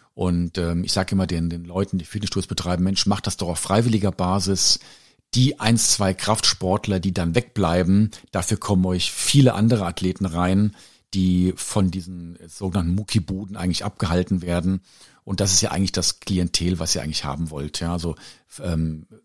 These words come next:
gesundheitsbewusste Sportler und nicht irgendwelche Leute, die sich da unerlaubte, äh, Dinge in die Binsen reindrücken. Und, ähm, ja, wir hatten sogar hier den Fall im,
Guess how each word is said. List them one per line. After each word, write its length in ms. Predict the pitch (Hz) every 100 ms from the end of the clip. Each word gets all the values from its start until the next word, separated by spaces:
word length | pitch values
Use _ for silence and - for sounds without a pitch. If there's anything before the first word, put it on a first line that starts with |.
| _ _ _ _ _
gesundheitsbewusste 840 | - 107 131 107 - 98 101 - 95
Sportler 760 | - 92 110 117 104 101 98 - - _ -
und 160 | 80
nicht 220 | 95 -
irgendwelche 480 | 104 92 - 85 -
Leute, 380 | 82 80 90 82
die 100 | 85
sich 200 | 80 -
da 200 | 87 82
unerlaubte, 800 | 82 90 80 80 - 85 76 69 _ _ _ _ -
äh, 180 | 92 87
Dinge 460 | - 110 110 98 85 _ _ _ _ _ _ _ _
in 140 | 110
die 80 | 101
Binsen 380 | 87 104 95 104
reindrücken. 680 | 85 80 80 - 87 82 73 _ _ _ _ _ -
Und, 600 | 87 87 82 82 - -
ähm, 520 | 87 82 78 78 78 71
ja, 260 | 92 90 -
wir 100 | -
hatten 200 | 90 101
sogar 260 | 98 92 85
hier 260 | 85 101
den 200 | 98 90
Fall 380 | 82 - 95 110
im, 340 | 95 92 90